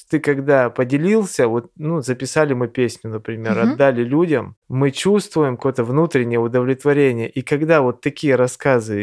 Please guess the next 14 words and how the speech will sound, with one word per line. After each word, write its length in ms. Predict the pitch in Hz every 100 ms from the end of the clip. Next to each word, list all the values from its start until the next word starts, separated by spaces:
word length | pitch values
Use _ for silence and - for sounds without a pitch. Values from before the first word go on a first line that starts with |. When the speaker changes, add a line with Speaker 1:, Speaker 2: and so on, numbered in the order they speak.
| 104
Speaker 1:
есть, 380 | 117 127 175 -
подобные, 580 | 143 127 139 120 113 107
вот 180 | 110 -
как 220 | 113 107
ты 120 | 123
рассказываешь, 840 | 117 110 135 120 113 110 113 - _ _ _ _ _ _ _ _
нам 520 | 156 139 147 170 175 147
это 220 | 147 127
очень 460 | 139 139 - 117
как-то, 560 | 110 123 120 - 117 110 -
ну, 160 | 139 143
важно, 560 | 120 143 170 143 117 104
что 320 | - - 117
оно 640 | 123 135 143 135 123 120